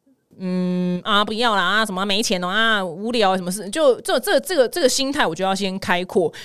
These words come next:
因为搞不好你会找到一个你喜欢做的事情，就是你会想要起床去做的事情，而不是厌世为了薪水而做到退休。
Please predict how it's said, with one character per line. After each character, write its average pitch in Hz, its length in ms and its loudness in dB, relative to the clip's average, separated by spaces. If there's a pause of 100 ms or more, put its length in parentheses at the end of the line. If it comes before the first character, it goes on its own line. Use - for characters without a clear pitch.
因 247 80 -16
为 403 80 -2
搞 - 120 4
不 214 80 2
好 269 60 4
你 190 140 -2
会 214 120 0
找 180 160 -4
到 180 140 0
一 175 80 -4
个 143 280 -2 (360)
你 196 140 -4
喜 - 200 -2
欢 180 220 -4
做 180 140 0
的 156 40 -2
事 175 160 -2
情， 196 300 -4 (220)
就 214 100 2
是 196 100 6 (120)
你 190 280 -2
会 202 400 0 (240)
想 180 240 -2
要 226 100 0
起 170 240 -4
床 165 220 -4
去 196 80 -2
做 196 220 2
的 147 80 -4
事 165 160 -4
情， 135 200 -4
而 170 80 2
不 175 100 -8
是 208 120 -4
厌 190 240 2
世 190 160 -4
为 190 140 2
了 165 60 0
薪 180 200 -4
水 160 140 -2
而 139 40 -4
做 165 140 -2
到 156 60 -2
退 160 200 -2
休。 131 300 -2